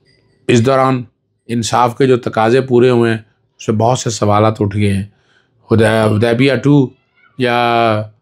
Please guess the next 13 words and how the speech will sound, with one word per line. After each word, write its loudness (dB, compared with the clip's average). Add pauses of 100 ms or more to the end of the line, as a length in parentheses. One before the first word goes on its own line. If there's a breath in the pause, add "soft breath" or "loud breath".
(320)
अ, -4 (140)
एवन 0
फील्ड 0
और 2
अल 2
अजीजिया 0
के -2
हवाले 2
से, -2
बरीयत 0
के -4
हवाले 2
से, -2